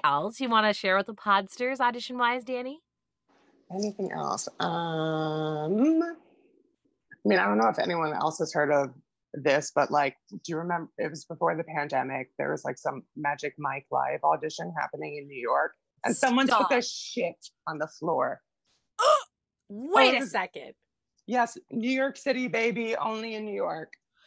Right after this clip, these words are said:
Speaker 1: You know what's funny, being in, like, Toronto and, like, having all these American friends in New York City and stuff? I'm pretty sure there was a meme going around, no?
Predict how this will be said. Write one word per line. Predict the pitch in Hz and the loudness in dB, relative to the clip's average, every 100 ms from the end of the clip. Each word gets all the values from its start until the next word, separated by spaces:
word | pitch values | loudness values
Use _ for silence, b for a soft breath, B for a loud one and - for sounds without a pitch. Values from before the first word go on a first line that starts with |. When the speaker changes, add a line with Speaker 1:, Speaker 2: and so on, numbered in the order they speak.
| b | b
Speaker 1:
You | 269 339 | -4 0
know | 508 698 | 2 2
what's | 494 508 - - | 0 -6 -10 -12
funny, | 175 185 285 | -8 -6 -6
being | 233 208 208 | -6 -6 -4
in, | 208 202 | -6 -6
like, | 170 165 | -8 -8
Toronto | - 160 147 156 190 | -6 -4 -4 -2 -2
and, | 170 | -2
like, | 143 - | -8 -8
having | 143 151 151 | -6 -4 -6
all | 147 | -8
these | 147 | -8
American | 143 143 165 | -8 -10 -12
friends | 160 147 151 131 | -12 -10 -10 -12
in | |
New | 151 | -12
York | 147 - | -14 -12
City | 143 | -12
and | 151 | -12
stuff? | - 143 - B B B | -10 -10 -12 B B B
I'm | 214 233 | -4 -4
pretty | - - 220 359 | -10 -10 -4 -4
sure | 539 - 302 | -4 -4 -2
there | 269 240 | 0 0
was | 240 | 0
a | 202 | 0
meme | 180 180 202 294 311 | -2 0 2 2 4
going | 190 127 120 | 2 0 -2
around, | 120 104 80 92 - | -4 -4 -4 -6 -4
no? | 139 135 151 | 2 4 6